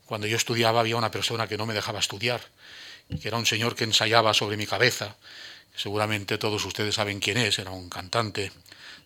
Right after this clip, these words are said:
de Barcelona llamado Peret, ¿no? Que con su rumba gitana...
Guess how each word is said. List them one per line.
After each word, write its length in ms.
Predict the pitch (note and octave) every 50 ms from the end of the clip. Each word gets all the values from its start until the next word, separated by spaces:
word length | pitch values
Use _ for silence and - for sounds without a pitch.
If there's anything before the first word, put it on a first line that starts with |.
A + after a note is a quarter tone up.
| -
de 100 | - G#2
Barcelona 460 | G2+ G#2 G2+ - - G#2+ A2+ A2+ A#2
llamado 320 | A2 G#2+ G#2 A2 A2 A2 G#2+
Peret, 480 | - G#2 A2+ A2 G#2+ - - - - - - - - - - - - - _ -
¿no? 220 | - G2 G#2 G#2 G#2
Que 120 | A2 A2
con 180 | - A2 G2+ -
su 140 | - A2+
rumba 460 | G2+ G#2 A#2+ A#2+ A#2 A2+ A2+ A2 G#2+ G#2
gitana... 520 | - - G#2+ G2 A#2+ B2 A2 G#2+ A2 B2